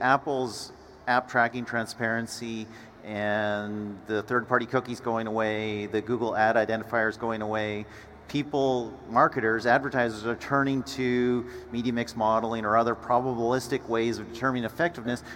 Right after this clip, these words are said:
which, guess what, kinda works pretty well for what you're doing. There's also, I hear, sometimes interesting things like shake your phone to click or to go to a website or something like that, so there's cool things.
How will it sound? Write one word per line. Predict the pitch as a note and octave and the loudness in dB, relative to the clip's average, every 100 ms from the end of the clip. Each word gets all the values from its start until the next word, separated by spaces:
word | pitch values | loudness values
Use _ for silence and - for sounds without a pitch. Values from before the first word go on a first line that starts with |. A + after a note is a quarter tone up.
| - | 0
which, | G#3+ A3 - | 0 0 -6
guess | B3+ E4+ - | 0 0 0
what, | D#4+ G4 E4 D4 - - - | 2 6 6 6 2 -6 -6
kinda | A3+ D4+ D4 | -2 0 2
works | F3 G#3+ B3 - | 4 4 2 -4
pretty | - A3+ C#4 C4+ | -4 -2 -2 -2
well | D#3+ A3 B3 | 0 2 2
for | - F3+ | 2 2
what | G3 | 2
you're | F3 F3+ | 2 0
doing. | D3+ G3 G#3+ A#2+ B2 G3+ - - - - - - | 2 2 2 2 0 -4 -8 -16 -18 -20 -8 2
There's | D#3+ | 6
also, | F#3+ G3+ - | 8 6 6
I | F#3 | 2
hear, | E3 E3 D#3 | 4 2 2
sometimes | D#3 D3 D#3+ C#3 | 2 4 2 2
interesting | D3 D3 D3+ D3+ C3+ | 0 0 -2 -2 -4
things | C#3+ C#3 | -2 0
like | B2+ | -2
shake | - - B2 B2 - | -2 -2 -2 -2 -2
your | B2+ A#2 | 0 0
phone | - A#2+ B2 B2+ C3 B2+ | -2 0 0 0 0 -2
to | B2 A2+ G#2+ - | 0 0 -2 -8
click | - B2 A#2 A2+ | -4 0 0 2
or | A2+ | -2
to | A2+ | 2
go | A2+ | 2
to | A2+ A2+ | 4 4
a | A2+ | 4
website | A2 A2 A2 A#2 A2+ A2 | 4 2 0 2 2 0
or | |
something | G#2 B2 G#2+ A#2+ | -2 -2 -2 -2
like | A2 A2 | -2 0
that, | A2+ A2 | 2 0
so | G#2+ | 0
there's | G#2+ - | -8 -6
cool | A#2+ | -6
things. | A2+ A#2 A#2 A2+ | -4 -4 -4 -6